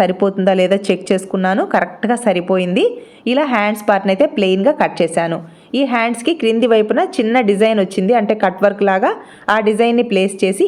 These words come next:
ఎలా స్టిచ్ వేసుకోవాలో కూడా ఇదే వీడియోలో పోస్ట్ చేస్తున్నాను. ఫస్ట్ ఈ ఒరిజినల్ క్లాత్కి రెండు వైపులా జాయింట్ వేసుకోవాలి. ఇలా జాయింట్ వేసుకొని ఒరిజినల్ క్లాత్ని అయితే రెడీ చేసుకున్నాను. ఇక్కడ లైనింగ్ క్లాత్కి కూడా ఒక్క సైడ్ జాయింట్ అయితే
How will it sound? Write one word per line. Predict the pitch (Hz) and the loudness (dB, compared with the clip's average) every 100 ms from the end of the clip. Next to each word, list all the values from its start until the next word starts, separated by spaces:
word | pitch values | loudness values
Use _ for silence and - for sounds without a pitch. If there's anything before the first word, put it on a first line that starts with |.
| - 202 | 2 2
ఎలా | 254 262 | 2 0
స్టిచ్ | 233 208 | -4 0
వేసుకోవాలో | 226 233 233 226 226 233 | 0 2 2 2 2 2
కూడా | 359 - 202 | 0 0 -2
ఇదే | 190 240 214 | 2 2 2
వీడియోలో | 196 190 214 415 | 2 2 2 2
పోస్ట్ | 185 170 170 | 0 0 -2
చేస్తున్నాను. | 170 170 170 165 160 - - - - - | -4 -4 -4 -2 -4 -10 -20 -20 -4 -2
ఫస్ట్ | 226 - - 427 208 | -2 -2 -2 0 0
ఈ | 220 208 | 2 2
ఒరిజినల్ | 202 254 254 | 2 2 2
క్లాత్కి | 226 190 190 294 453 - - - 208 | 2 0 0 -2 -2 -6 -20 -4 0
రెండు | 220 262 262 | 2 4 4
వైపులా | 208 226 277 202 | 2 2 2 2
జాయింట్ | 190 190 208 | 2 2 0
వేసుకోవాలి. | 185 185 - 185 185 302 | 0 0 0 2 2 2
ఇలా | 196 180 180 | 0 2 2
జాయింట్ | 175 190 196 | 2 0 0
వేసుకొని | 180 180 208 254 359 | -2 -2 -2 -2 0
ఒరిజినల్ | 180 185 208 202 | 0 2 0 2
క్లాత్ని | 170 170 | 0 0
అయితే | 165 302 | 0 2
రెడీ | 208 165 165 | 2 0 -2
చేసుకున్నాను. | 170 165 175 175 180 415 - - - - 226 | -2 -2 -2 -2 0 -2 -6 -20 -20 -8 -4
ఇక్కడ | 226 240 330 - - - 208 | 0 0 0 -4 -16 -4 0
లైనింగ్ | 220 247 269 | 0 0 0
క్లాత్కి | 247 220 220 226 | 2 2 0 0
కూడా | 277 370 | 0 2
ఒక్క | 208 233 214 | 0 0 0
సైడ్ | 214 240 453 202 | 2 2 0 2
జాయింట్ | 196 180 196 180 | 2 2 0 0
అయితే | 180 | 2